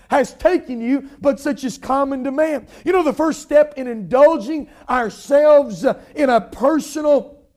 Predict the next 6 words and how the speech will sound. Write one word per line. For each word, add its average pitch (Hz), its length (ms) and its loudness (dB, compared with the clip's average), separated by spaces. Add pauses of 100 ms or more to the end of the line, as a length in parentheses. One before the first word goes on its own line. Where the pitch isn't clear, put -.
(560)
sinful 294 640 -6
temptation 285 960 -4 (220)
is 311 240 0
to 254 160 -2
justify 226 1160 -2
it 285 280 -2